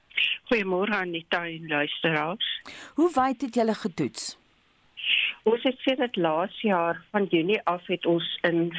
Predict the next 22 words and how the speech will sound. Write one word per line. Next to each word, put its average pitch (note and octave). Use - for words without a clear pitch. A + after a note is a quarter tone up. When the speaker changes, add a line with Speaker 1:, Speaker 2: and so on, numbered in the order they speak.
Speaker 1:
vier G#3
van G3
die F#3
provinsies E3
in D#3+
die D#3
land D3+
elke F3+
week D#3
in E3
van F#3
die F3
groot G3
metro E3
areas E3
het D3+
ons D#3+
van E3
elkeen F3
van E3+
die D#3+
groot -